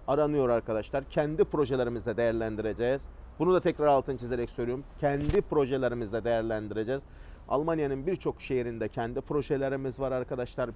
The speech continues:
Biz aynı zamanda inşaat işiyle uğraşıyoruz. Ee, bizimle çalışmak isteyen arkadaşlarımız bize müracaat etsin ve bizimle çalışabilsin arkadaşlar.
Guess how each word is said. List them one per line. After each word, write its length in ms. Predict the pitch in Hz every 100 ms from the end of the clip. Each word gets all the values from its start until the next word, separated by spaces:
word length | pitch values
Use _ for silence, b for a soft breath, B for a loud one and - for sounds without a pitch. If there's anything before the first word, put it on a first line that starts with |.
| 151
Biz 180 | 131
aynı 300 | 101 139 135
zamanda 420 | 113 120 110 98 95
inşaat 480 | 123 135 135 160
işiyle 320 | 165 - 170 156
uğraşıyoruz. 800 | 156 151 - 170 151 160 151 - B B B B -
Ee, 380 | 110 104 101 101
bizimle 300 | 196 214 147
çalışmak 500 | - 135 131 156 123
isteyen 280 | - - 127
arkadaşlarımız 840 | 117 113 117 110 - 110 127 151 -
bize 200 | 107 131
müracaat 520 | 113 113 107 113 110
etsin 420 | 110 - 175 180 - B - -
ve 300 | 110 110 107 101
bizimle 440 | 117 127 101 117 113
çalışabilsin 720 | 120 107 117 95 104 - 104
arkadaşlar. 640 | 92 95 95 95 - 131